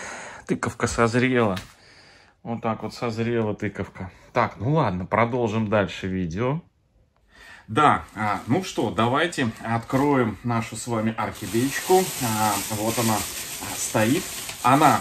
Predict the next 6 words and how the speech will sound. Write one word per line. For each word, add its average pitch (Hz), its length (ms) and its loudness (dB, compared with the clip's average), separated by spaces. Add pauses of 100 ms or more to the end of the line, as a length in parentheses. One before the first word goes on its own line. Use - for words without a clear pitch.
(100)
в 113 100 2
этом 117 240 4
пакете 127 560 0
уже, 123 440 0 (380)
а, 113 160 0
переночевала. 123 1080 2